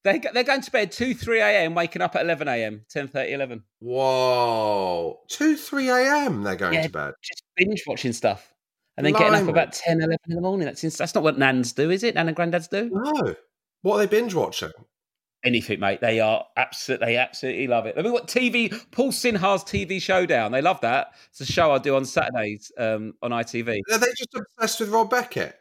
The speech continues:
Speaker 1: I think they're obsessed with Rob Beckett. Oh, can I do some plugs for telly shows I've got on, Josh?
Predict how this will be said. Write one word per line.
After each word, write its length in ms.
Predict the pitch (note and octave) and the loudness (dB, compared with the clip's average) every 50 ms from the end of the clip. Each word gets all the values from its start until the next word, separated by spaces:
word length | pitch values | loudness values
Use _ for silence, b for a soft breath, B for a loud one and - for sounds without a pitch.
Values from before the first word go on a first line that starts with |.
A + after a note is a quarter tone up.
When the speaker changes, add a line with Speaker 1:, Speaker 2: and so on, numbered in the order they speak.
| _ - | _ -4
Speaker 1:
I 80 | D#4 - | -4 -2
think 140 | - E4+ D#4+ | -4 -2 0
they're 140 | D4 C4+ | 2 2
obsessed 340 | C4 C4 - C4 A#3+ - - | 2 2 2 0 0 0 0
with 160 | G#3+ F3 - | -4 -4 -4
Rob 260 | G3+ - G3 F3+ F3+ - | -2 -2 0 0 0 0
Beckett. 400 | B3 C#4 - - - F#3 - - - - | -2 -4 -4 -6 -10 -14 -14 -8 -2 0
Oh, 100 | D#4+ B3+ | 0 0
can 160 | - F4+ F#4 | 2 2 2
I 80 | F#4+ | 2
do 120 | G4 A4 G4 | 4 2 0
some 180 | - F#4+ F4+ - | 0 -2 -4 -2
plugs 320 | F4+ F#4+ F4+ C#4+ G3 - | 2 2 2 2 2 -2
for 100 | - F#3+ | -8 -6
telly 260 | E3 - C#4+ C4+ C4+ | -2 0 0 0 0
shows 320 | A#3 - F3 B2+ A#2+ A2+ A#2+ | 0 0 0 0 0 -2 -4
I've 60 | A2+ | -6
got 160 | - B2+ F#2 | -4 -2 -2
on, 140 | A2 G#2+ G2 | -2 -4 -6
Josh? 340 | G#2+ G2+ F#2+ F#2+ - - | -8 -10 -10 -12 -16 -20